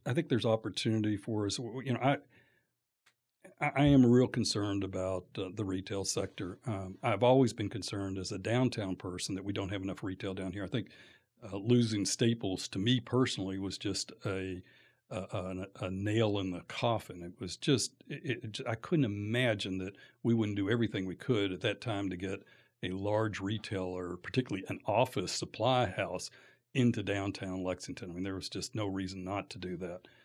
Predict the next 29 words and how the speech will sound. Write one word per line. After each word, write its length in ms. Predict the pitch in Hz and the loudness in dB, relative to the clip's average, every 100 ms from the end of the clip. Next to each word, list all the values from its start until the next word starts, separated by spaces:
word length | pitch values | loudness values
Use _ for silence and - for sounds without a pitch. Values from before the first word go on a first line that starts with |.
| _ _ - | _ _ -8
Um, 320 | 110 104 101 - _ _ - | -2 0 -2 -6 _ _ -12
but, 460 | 110 113 117 110 _ _ _ _ _ _ _ _ _ _ _ - | -4 4 4 4 _ _ _ _ _ _ _ _ _ _ _ -4
you 80 | 139 | 0
know, 100 | 139 | 2
we're, 200 | 135 156 | 2 4
we 200 | 135 156 | 4 6
have 180 | 156 156 | 4 2
to 100 | 151 | 4
realize 360 | 147 160 123 | 6 6 6
we're 160 | 117 139 | 4 6
living 260 | 135 139 135 | 6 6 6
in 100 | 123 | 8
a 60 | |
new 180 | 120 127 | 6 6
economy, 600 | - 147 196 147 90 92 | 2 0 -2 -2 -4 -4
and 200 | 107 107 | -2 0
that, 240 | 107 110 | -2 -2
you 100 | 123 | -2
know, 60 | 117 | -2
there, 300 | 113 131 117 - - - _ | 0 0 0 -6 -20 -20 _
there 80 | 117 | -2
are 20 | |
things 380 | 107 117 131 120 | 2 6 6 6
that 120 | 113 | 2
are 100 | 113 | 2
not 300 | 110 127 131 - _ - | 4 2 0 -4 _ -2
retail-ish 1120 | 107 143 139 - 123 117 127 139 110 - - | 4 4 2 2 4 4 6 6 4 0 -2
that, 380 | 113 110 110 120 | 0 0 0 -2
um, 240 | 113 110 | -2 -2